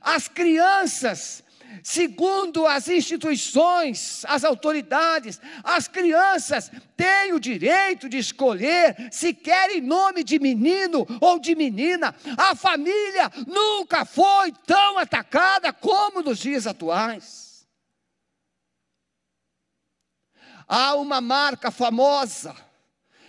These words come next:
Famílias da Alameda, famílias cristãs, prestem atenção. Há uma marca famosa,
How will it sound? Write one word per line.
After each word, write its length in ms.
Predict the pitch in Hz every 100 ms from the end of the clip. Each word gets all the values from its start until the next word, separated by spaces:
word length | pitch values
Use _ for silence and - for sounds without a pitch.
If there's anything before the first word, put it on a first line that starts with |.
| _ -
Famílias 720 | 233 247 349 381 381 320 240
da 140 | 302
Alameda, 680 | 294 269 294 330 285 - 127 - -
famílias 720 | - 294 311 381 392 381 320
cristãs, 720 | - 339 254 - 349 349 254 - 233
prestem 500 | 220 320 370 302 339
atenção. 800 | 330 349 311 - 269 339 330 156 - - _ _ _ _ _ _ - -
Há 200 | 277 339
uma 180 | 349 330
marca 500 | 330 370 339 - 254
famosa, 840 | 277 247 269 320 311 220 - 113